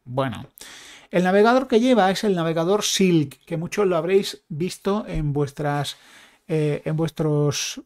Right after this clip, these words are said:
eh, pinchos de Kindle Fire para, para los televisores.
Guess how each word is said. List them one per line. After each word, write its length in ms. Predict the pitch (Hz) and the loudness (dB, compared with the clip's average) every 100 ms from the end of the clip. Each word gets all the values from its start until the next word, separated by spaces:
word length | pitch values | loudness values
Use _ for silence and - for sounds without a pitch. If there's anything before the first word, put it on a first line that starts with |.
| _ | _
eh, 120 | 165 _ _ _ _ _ _ _ _ _ _ _ | -20 _ _ _ _ _ _ _ _ _ _ _
pinchos 580 | 196 185 190 208 190 190 | 2 2 6 6 6 2
de 720 | 165 143 139 139 135 135 131 | 4 4 4 4 2 0 -2
Kindle 300 | - 180 165 | 2 4 4
Fire 460 | - 180 180 196 196 | 4 6 10 8 8
para, 520 | - 143 139 131 131 | 2 2 0 -2 -4
para 240 | - 139 135 | -4 -2 -2
los 180 | 131 | -4
televisores. 800 | - 156 143 135 160 139 127 - | -4 -2 0 -2 0 0 -2 -6